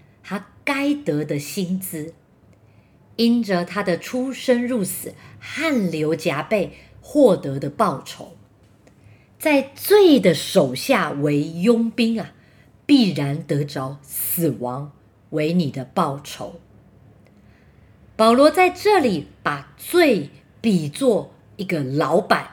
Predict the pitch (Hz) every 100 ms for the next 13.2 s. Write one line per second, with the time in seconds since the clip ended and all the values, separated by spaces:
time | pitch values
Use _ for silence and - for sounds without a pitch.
0 | - 185 180 - 165 139 139 110 - -
1 | _ _ - _ _ _ _ _ - 381
2 | 381 - 330 277 240 311 311 - 302 302
3 | - - 349 339 277 247 330 330 269 170
4 | 147 - - - 359 - - 170 208 196
5 | 214 185 143 147 190 302 202 196 330 220
6 | 165 233 196 147 - - - - 170 190
7 | 240 190 156 165 185 - - 143 175 226
8 | 151 123 127 _ _ _ _ _ - 151
9 | 160 160 196 220 294 269 208 _ - -
10 | 311 190 180 233 196 147 - - _ -
11 | 294 247 - _ _ _ - 381 392 202
12 | - _ _ _ - 254 196 160 175 180
13 | 147